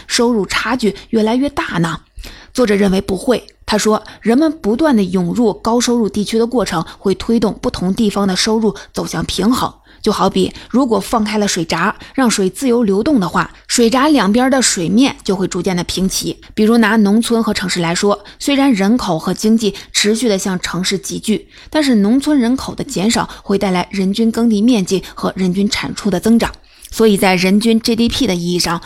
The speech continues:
城乡间的差距会逐渐的缩小。同样的，小城市的经济总量增长不如大城市快，但在人口流动的作用下，留在小城市的人也会拥有更多的发展机会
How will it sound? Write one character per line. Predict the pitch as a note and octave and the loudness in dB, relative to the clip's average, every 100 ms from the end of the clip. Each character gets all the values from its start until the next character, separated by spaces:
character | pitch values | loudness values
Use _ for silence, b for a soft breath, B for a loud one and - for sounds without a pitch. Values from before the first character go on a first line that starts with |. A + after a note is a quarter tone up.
| B B | B B
城 | - G3+ A#3 | -2 0 2
乡 | B3 A#3+ | 2 2
间 | A#3+ | 2
的 | G#3 | 0
差 | - G3+ | -2 -4
距 | G#3 F#3+ B - | -2 -2 B -4
会 | F#3+ | -4
逐 | F#3+ F3+ | -2 -4
渐 | G3+ | -2
的 | F3+ | -2
缩 | F#3 A#3 | 0 0
小。 | A#3 - _ _ - | 0 -6 _ _ -4
同 | G3+ | 0
样 | G3+ F#3 | 2 2
的， | F3 B B | -2 B B
小 | - G3+ F#3+ | -2 0 2
城 | A3 B3 | 2 0
市 | D4 | 0
的 | B3 | 0
经 | C4 C4+ | 0 0
济 | C4 | -2
总 | - F3 | -6 -4
量 | G3 G#3 | -2 -2
增 | G3+ B3+ A#3 | 0 2 2
长 | D#3+ B B B | -2 B B B
不 | C4+ | -4
如 | A3+ G3+ B3 | 0 0 0
大 | - - | -4 -10
城 | - G#3 | -4 -4
市 | C#4 | -4
快， | - D#4+ - b b | -4 -4 -6 b b
但 | B3+ | 0
在 | A#3 G#3 | 2 2
人 | A3 | 2
口 | B3+ G3+ F#3 | 0 0 2
流 | F#3 A#3 | 2 2
动 | C#4+ | 2
的 | A3 | 0
作 | G#3+ | 0
用 | F#3+ F#3 | 0 0
下， | F#3 F3 B - | -2 -6 B 0
留 | G#3+ | 2
在 | B3 G#3 | 2 0
小 | - F3+ | 0 -2
城 | F#3 G#3+ | 0 -2
市 | A#3+ | 0
的 | G3+ | -2
人 | F#3 F3 B | -2 -6 B
也 | F#3+ | -4
会 | F#3 G3+ A3 | -2 -2 2
拥 | A#3 | 2
有 | G3 | 0
更 | - A#3+ G#3 | -2 0 0
多 | G3+ | 0
的 | F#3+ | -2
发 | F3+ G3+ | -4 -6
展 | G3 E3 | -6 -6
机 | G#3 | -2
会 | G#3+ F#3 | -2 -2